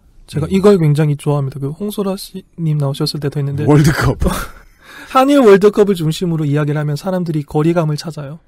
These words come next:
Speaker 2: 음,
Speaker 3: 아.
Speaker 2: 맞아요. 네.
Speaker 1: 내가 그때 뭘 했지를 생각을 하면.
Speaker 3: 저 같은 사람이 아이엠에프 좋아하듯이.
Speaker 1: 일본도 똑같거든요. 왜냐하면 자기 나라에서 월드컵을 하는 게
Speaker 2: 그쵸,
Speaker 1: 중요한
Speaker 2: 그쵸.
Speaker 1: 기억이기 때문에
Speaker 2: 네.
Speaker 1: 월드컵 전 몇 년, 후 몇 년으로 하면 거리감이 생기거든요.
Speaker 3: 음.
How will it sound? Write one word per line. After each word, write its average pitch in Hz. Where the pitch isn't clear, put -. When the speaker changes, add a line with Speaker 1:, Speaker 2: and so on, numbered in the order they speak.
Speaker 2:
음, 98
Speaker 3:
아. 92
Speaker 2:
맞아요. -
네. 160
Speaker 1:
내가 165
그때 175
뭘 147
했지를 175
생각을 156
하면. 147
Speaker 3:
저 135
같은 139
사람이 131
아이엠에프 147
좋아하듯이. 92
Speaker 1:
일본도 233
똑같거든요. 202
왜냐하면 151
자기 170
나라에서 165
월드컵을 143
하는 143
게 143
Speaker 2:
그쵸, 98
Speaker 1:
중요한 160
Speaker 2:
그쵸. 147
Speaker 1:
기억이기 143
때문에 143
Speaker 2:
네. 147
Speaker 1:
월드컵 190
전 180
몇 156
년, 160
후 196
몇 147
년으로 147
하면 139
거리감이 147
생기거든요. 151
Speaker 3:
음. 147